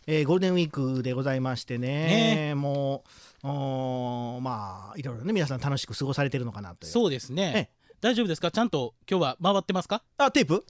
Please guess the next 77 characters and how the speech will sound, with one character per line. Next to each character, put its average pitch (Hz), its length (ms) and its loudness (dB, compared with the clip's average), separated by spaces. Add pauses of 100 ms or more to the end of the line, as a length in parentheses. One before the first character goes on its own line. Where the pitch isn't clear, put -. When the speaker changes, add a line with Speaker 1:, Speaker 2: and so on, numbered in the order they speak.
Speaker 2:
大 185 160 4
丈 180 80 2
夫 135 40 0
で 123 60 -2
す - 80 -8
か？ - 140 -2 (120)
Speaker 1:
う 269 100 6
ん。 - 20 0
い - 40 -2 (240)
や、 269 60 8
前 349 200 8
も 196 140 8
回 415 100 6
っ - 20 0
て 381 100 4
た 147 100 2
ん 117 40 -4
や。 95 80 -10 (680)
Speaker 2:
<laughs> - 720 -6
Speaker 1:
前 349 140 4
も 262 180 6
<laughs> - 0 -
回 170 80 6 (340)
っ - 20 -8
て 277 120 6
た 160 80 4
ん 123 40 2
や。 113 40 -2
Speaker 2:
編 339 160 2
集 359 160 4
し - 100 0
よ 330 100 0
う 240 40 -6
と 285 100 -2
思 277 100 2
っ - 20 2
て 254 100 0
蓋 277 200 0
開 269 80 2
け 240 100 0
た 170 100 0
ら。 139 100 0
Speaker 1:
そ 214 120 4
う、 165 160 0
だ 190 80 -2
か 170 60 -2
ら 160 60 -2
ち - 80 -6
ょ 170 40 -2
っ - 20 -
と 147 60 -8
今 180 160 2
か 269 80 -2
ら 147 100 2
予 131 100 0
備 196 120 -2
の 120 80 -2
方 107 100 -6
回 117 220 -6
し - 60 -14
と 120 60 -10
こ - 160 -14 (280)
う。 120 40 -8
連 147 140 -2
休 147 160 -2
は 139 240 -2
ど 139 80 -8
っ - 40 -12
か 120 80 -8
行 123 120 -12
か 143 120 -6
れ 139 80 -4
る 123 60 -6
ん 104 40 -8
で 92 60 -12
す - 40 -20
か？ - 160 -10